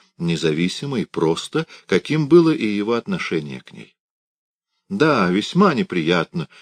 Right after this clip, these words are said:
уважаемая фрейлейн», сказал бы он тогда, может быть, даже решительно вынул из бокового кармана носовой платок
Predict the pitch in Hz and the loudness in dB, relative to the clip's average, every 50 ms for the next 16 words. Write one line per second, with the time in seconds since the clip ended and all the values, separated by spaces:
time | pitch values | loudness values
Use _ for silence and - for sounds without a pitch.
0 | - _ - 82 85 82 78 90 92 87 85 80 76 78 80 78 - - - 87 | -14 _ -2 0 0 0 2 2 0 0 0 0 -2 -4 -6 -8 -8 -6 -4 -2
1 | 80 78 71 67 69 67 62 60 _ _ - - _ - - - - 92 82 85 | -2 -2 -4 -6 -10 -14 -16 -18 _ _ -20 -20 _ -16 -8 -2 -2 0 0 2
2 | 90 87 87 80 87 87 82 - 98 90 82 82 87 85 85 87 80 - - 82 | 2 0 2 0 0 -2 0 -2 -2 -2 -2 0 0 0 0 -2 -4 -6 -6 -4
3 | 85 87 80 92 90 82 92 90 - - - - - - 92 92 107 101 - - | -4 -2 0 0 0 0 0 -4 -4 -6 -12 -20 -6 -2 0 0 0 0 0 2
4 | 135 139 131 - 120 117 117 117 117 107 98 123 120 107 101 98 95 - - 92 | 2 0 2 0 -2 0 0 0 -2 -2 0 0 0 0 0 0 -2 -2 -4 -6
5 | 78 78 82 87 - - 92 90 92 90 87 - - 95 85 87 87 90 85 78 | -6 -6 -8 -6 -4 -2 0 2 2 2 0 -2 -4 -4 -2 0 0 0 0 -2
6 | 78 76 76 76 76 - 87 78 76 78 78 - - - 107 107 - 170 180 175 | -4 -6 -8 -8 -8 -6 -4 -4 -2 -4 -4 -4 -4 -4 -2 0 2 2 2 2
7 | - | -2